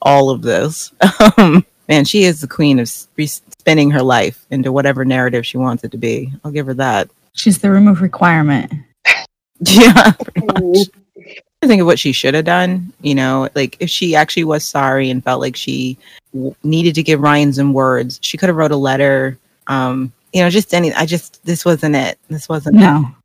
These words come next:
Speaker 1: But again, she's emotionally distraught, so.
Speaker 2: Right, right, she is.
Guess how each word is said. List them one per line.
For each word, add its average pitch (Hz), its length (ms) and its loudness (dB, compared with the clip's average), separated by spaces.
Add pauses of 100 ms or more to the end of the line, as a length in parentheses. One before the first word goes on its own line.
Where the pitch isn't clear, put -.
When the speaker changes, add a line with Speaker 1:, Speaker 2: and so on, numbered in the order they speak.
Speaker 1:
But - 220 2
again, 196 240 4
she's 180 200 -2
emotionally 165 480 0
distraught, 127 580 -2
so. - 140 -8 (480)
Speaker 2:
Right, 208 560 4
right, 160 340 -6
she 190 200 -8
is. - 200 -8